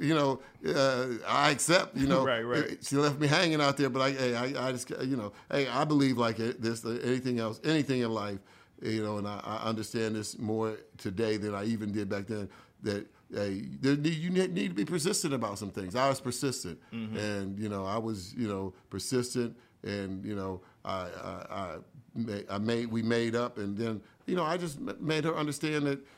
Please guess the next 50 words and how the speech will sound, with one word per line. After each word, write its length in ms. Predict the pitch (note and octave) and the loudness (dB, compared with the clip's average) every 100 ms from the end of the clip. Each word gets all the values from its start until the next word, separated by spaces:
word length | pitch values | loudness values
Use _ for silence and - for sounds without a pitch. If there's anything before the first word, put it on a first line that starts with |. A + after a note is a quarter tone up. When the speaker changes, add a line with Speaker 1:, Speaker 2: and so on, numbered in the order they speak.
| _ | _
Speaker 1:
hey, 300 | B2+ B2+ G#2+ - - _ | -2 0 -2 -8 -16 _
I'm 120 | B2+ E3 | 2 2
gonna 140 | D#3 | 4
be 80 | D#3 | 4
good 260 | D3 G#3 | 4 4
about 300 | C#3+ A2+ G2 | 2 -2 -4
this. 200 | G2 D#2 | -8 -8
Speaker 2:
Mm-hmm. 240 | A#2 A2+ A2 | -6 -4 -2
Speaker 1:
You 40 | |
know, 160 | A#2 G#2+ | 0 0
we 140 | A#2+ | 2
gonna, 200 | C#3+ C#3 | 2 2
we 140 | C3+ D3 | 2 2
gonna 160 | C#3+ | 2
make 200 | C3 C#3 C#3+ | 2 0 0
this 160 | C3+ | -2
thing 240 | - C3 B2 | 0 2 2
work. 260 | C3+ C#3 | 2 0
And 200 | A#2+ A2+ - - - | -2 -4 -8 -18 -4
hey, 220 | B2 A#2 | -2 0
we're 160 | A2 C3 | 0 -2
forty-two 540 | C3 C#3 C#3 B2+ C#3+ | 2 2 2 2 0
years 400 | C#3 C#3 C#3 A#2+ | 4 4 4 4
in 220 | C3+ C3+ | 2 4
with 160 | B2 A2 | 2 0
four 220 | C3+ C3+ | 0 2
raised, 400 | B2+ C3 B2 A#2 - - | 2 2 0 -4 -6 0
uh, 180 | A2+ | 0
four 240 | A2+ C#3 C#3+ | 2 4 4
of 80 | C3+ | 4
our 100 | C3 | 2
children, 380 | D3+ C#3+ C3+ | 4 4 2
seven 320 | B2 C#3+ C3+ B2+ | 2 2 2 0
grandchildren, 560 | C#3 C#3 B2 C3+ C3+ | 0 0 2 4 6
Speaker 2:
It 20 | C#3 | 8
worked 60 | D#3+ | 8
Speaker 1:
all 60 | C#3 | 8
of 60 | |
Speaker 2:
out. 20 | |
Speaker 1:
our 60 | C#3 | 4
kids. 280 | B2+ C#3+ C#3+ | 2 2 2
Speaker 2:
<laughs> 40 | |
Speaker 1:
Right? 180 | C#3+ C#3+ | 2 2
Hey, 240 | C#3+ C3 A#2+ | 4 2 2
it, 200 | C3 - | 0 0
it 80 | C#3+ | 0
worked 320 | C3+ C3 C#3 | 2 0 2
out, 240 | C3+ C3 | 4 4
and 160 | A#2 G#2 | 2 -2
Speaker 2:
Yeah. 280 | A2+ A2 | -6 -6